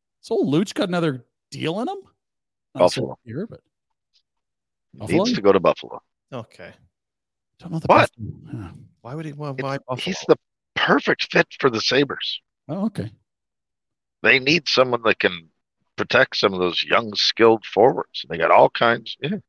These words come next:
Speaker 2: bring
Speaker 3: Like
Speaker 2: them in.
Speaker 3: J J Peterka.
Speaker 2: You're
Speaker 1: Sure.
Speaker 2: paying s-,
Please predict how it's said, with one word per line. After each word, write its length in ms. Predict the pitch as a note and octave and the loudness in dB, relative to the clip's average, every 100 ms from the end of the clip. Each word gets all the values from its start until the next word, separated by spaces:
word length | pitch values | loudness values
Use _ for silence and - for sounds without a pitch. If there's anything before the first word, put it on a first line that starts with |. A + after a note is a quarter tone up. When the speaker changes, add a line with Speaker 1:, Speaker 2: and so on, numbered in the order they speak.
| _ - | _ -2
Speaker 2:
bring 160 | C3 | 0
Speaker 3:
Like 100 | G#3 | 2
Speaker 2:
them 100 | D#3 F#3 | 4 2
in. 100 | C#3+ - | 2 0
Speaker 3:
J 140 | B2+ | -4
J 20 | |
Peterka. 580 | - A#2 - E3+ - - _ _ _ _ - | -4 -6 -6 -8 -8 -18 _ _ _ _ -16
Speaker 2:
You're 180 | - B2 | 0 0
Speaker 1:
Sure. 120 | F3+ - - | 0 -6 -2
Speaker 2:
paying 300 | D3 E3+ F#3+ - _ _ - | 2 6 4 4 _ _ 0
s-, 220 | - - | 4 4